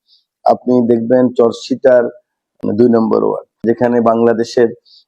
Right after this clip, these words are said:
আহ, সবজির একটা বড় জায়গা, সেখানে একটা, আমি ওদিন গিয়েছিলাম উঠান বৈঠক করার জন্য, আমাদের অ্যাক্টিং চেয়ারম্যান তারেক রহমানের একত্রিশ দফা মি-,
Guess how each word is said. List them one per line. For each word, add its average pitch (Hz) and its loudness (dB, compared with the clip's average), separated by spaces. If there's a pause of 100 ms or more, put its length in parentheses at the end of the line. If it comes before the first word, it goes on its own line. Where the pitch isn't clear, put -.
(140)
আহ, 110 2
সবজির 120 0
একটা 123 -2
বড় 135 2
জায়গা, 101 0 (680)
সেখানে 131 0
একটা, 117 0
আমি 123 0
ওদিন 120 2
গিয়েছিলাম 117 0
উঠান 120 -4
বৈঠক 113 -4
করার 104 -4
জন্য, 104 -18 (460)
আমাদের 110 0 (540)
অ্যাক্টিং 113 -2
চেয়ারম্যান 110 0
তারেক 110 -2
রহমানের 113 0
একত্রিশ 113 -4
দফা 117 -4 (500)
মি-, 123 0